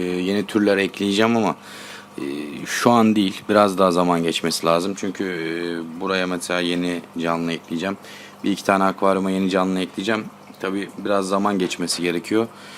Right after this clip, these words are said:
Şu işler biraz hafiflesin. Dediğim gibi o canlıları eklediğimizde de zaten, e, videolarını yine sizinle paylaşırım. Şöyle damızlık erkeğimle de videoyu, e, burada sonlandırayım.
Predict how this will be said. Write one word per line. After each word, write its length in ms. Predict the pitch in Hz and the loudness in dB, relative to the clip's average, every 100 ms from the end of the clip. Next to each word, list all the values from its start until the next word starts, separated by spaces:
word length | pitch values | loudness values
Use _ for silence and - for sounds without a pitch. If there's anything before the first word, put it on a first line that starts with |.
| - - | -18 -8
Şu 160 | - | -2
işler 380 | 95 - 95 92 | -2 2 2 4
biraz 240 | 95 92 | 4 2
hafiflesin. 680 | 92 90 85 101 95 - 110 - - - - - - - - - - | 0 -4 -6 -4 -2 0 -2 -4 -16 -20 -20 -20 -20 -20 -20 -18 -6
Dediğim 360 | 90 90 95 92 | 0 2 4 4
gibi 220 | 80 98 | 4 2
o 140 | 101 90 | 2 2
canlıları 440 | 90 92 90 90 | 2 2 2 0
eklediğimizde 680 | 87 92 87 90 90 85 87 | 0 -4 -2 0 0 0 0
de 80 | 85 | 0
zaten, 380 | 82 78 101 95 - - - - - - - | 0 0 -2 -4 -10 -18 -18 -20 -20 -18 -14
e, 60 | 55 53 69 90 | -10 -8 -4 -4
videolarını 680 | 85 95 87 82 92 104 - - - - - - - - | 0 2 2 2 2 -2 -4 -10 -6 -4 -6 -10 -14 -2
yine 360 | 95 90 92 | 0 0 -2
sizinle 540 | - 90 92 87 92 98 - - - - | -4 -2 0 0 0 -4 -12 -20 -20 0
paylaşırım. 640 | - 95 87 - 87 90 92 | 6 6 4 0 -2 -2 -4
Şöyle 460 | - 92 87 95 - - - | 0 2 2 0 -4 -10 -2
damızlık 420 | 92 92 87 87 | 0 2 0 0
erkeğimle 600 | 92 87 - 92 87 82 | 0 0 0 2 2 2
de 140 | 95 98 - - - - - - | 2 0 -4 -20 -18 -18 -14 0
videoyu, 580 | 92 82 85 87 98 98 90 | 2 6 6 6 4 2 0
e, 320 | 90 87 82 | 2 2 2
burada 240 | 90 90 | 2 2
sonlandırayım. 680 | - 98 95 92 87 85 101 | 2 4 6 4 4 4 2